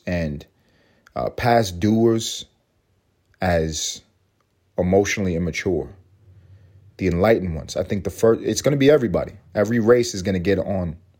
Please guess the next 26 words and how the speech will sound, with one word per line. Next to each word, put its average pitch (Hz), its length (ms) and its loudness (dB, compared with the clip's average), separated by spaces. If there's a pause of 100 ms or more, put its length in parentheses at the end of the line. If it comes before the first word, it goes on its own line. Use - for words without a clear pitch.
on 92 180 -4
this 73 140 -10
bo-, 76 320 -8
the, - 220 -6
on 98 80 -4
this 82 100 -6
ship. - 340 -10 (520)
But 80 100 -6
I 80 60 -4
think 92 200 -6
the 90 60 -8
first 104 380 2
people 90 300 -4
are 80 40 -4
gonna 82 140 -4
be 76 100 -6
Indian. - 360 -12 (2500)
I 208 120 6
think 226 160 4
the 202 80 2
first 190 200 2
people 196 180 4
are 175 40 4
gonna 170 140 2
be 156 160 -2
Indian. 117 260 -8